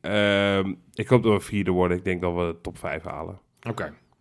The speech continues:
Speaker 2: Nou, en, en beker, wil je nog iets zeggen? Of zeg je van, dat
Speaker 1: Ja,
Speaker 2: zien we wel aan de basis
Speaker 1: ja,
Speaker 2: van de loting?
Speaker 1: dat.
Speaker 2: Oké.
Speaker 1: Het is ook mi-,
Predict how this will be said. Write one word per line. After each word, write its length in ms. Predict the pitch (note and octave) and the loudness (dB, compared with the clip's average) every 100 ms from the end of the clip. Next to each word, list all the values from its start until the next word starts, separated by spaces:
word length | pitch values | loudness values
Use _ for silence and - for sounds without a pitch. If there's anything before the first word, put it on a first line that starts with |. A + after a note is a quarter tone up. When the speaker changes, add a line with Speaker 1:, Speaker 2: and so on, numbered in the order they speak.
| _ _ _ _ _ | _ _ _ _ _
Speaker 2:
Nou, 160 | A2+ - | -10 -6
en, 280 | A#2 A#2 | -6 -6
en 200 | A2+ A#2 | -6 -2
beker, 340 | A#2+ C3+ C#3 C3 | 4 4 4 4
wil 120 | B2+ | 6
je 60 | B2+ | 4
nog 100 | B2+ | 2
iets 100 | B2+ | 0
zeggen? 240 | B2 B2 | 0 0
Of 100 | A#2 | 0
zeg 140 | - A#2+ | 0 -2
je 80 | |
van, 100 | A2+ | 2
dat 80 | G#2 F#2 | 4 6
Speaker 1:
Ja, 20 | |
Speaker 2:
zien 60 | F#2+ | 8
we 60 | G2 | 8
wel 100 | G#2 | 6
aan 60 | |
de 120 | A2 | 4
basis 220 | G#2+ G#2+ G2 | 2 4 4
Speaker 1:
ja, 120 | F2+ | 4
Speaker 2:
van 80 | F#2+ | 2
de 60 | |
loting? 260 | F2 E2 D#2+ | -2 -6 -2
Speaker 1:
dat. 480 | F#2 F2+ - - - - | 0 0 -2 -16 -16 -12
Speaker 2:
Oké. 180 | F2 D2 | -10 -10
Speaker 1:
Het 120 | - F#2+ | -8 -4
is 20 | |
ook 100 | F#2 | -2
mi-, 200 | G2 G2+ | -2 -4